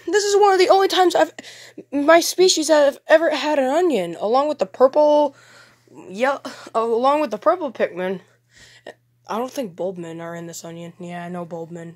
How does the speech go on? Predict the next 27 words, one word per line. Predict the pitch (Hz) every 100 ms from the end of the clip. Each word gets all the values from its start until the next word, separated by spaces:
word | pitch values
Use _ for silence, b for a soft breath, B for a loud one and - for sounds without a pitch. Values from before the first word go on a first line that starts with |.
| _
Dang | - 175
it. | 175 - _ _
But | - - B B B B B B B B _
the | - 330
purple | - 403 622 640 554
Pikmin | 349 349 330 311
and | 381 392
the | 311 247 - -
white | 190 208 196 175 220 403 -
Pikmin | 415 311 277 247
species | - 269 262 262 196
just | - - - 494 - -
got | 311 440 554
their | 226 220
onion. | 427 480 247 165 156 170 _ _ _ _ _ b b b b b b _
It | 330 330
takes | 440 427
a | 370
thousand | - 392 403 415 370 349
years | 381 359
for | - 302 294 277 - b b b b -
a | 247
single | - 339 359 349 -
onion | 269 320 320 285
to | 247
form. | - - 294 277 165 160 175 b b b b b b b b b
Yeah, | - 285 294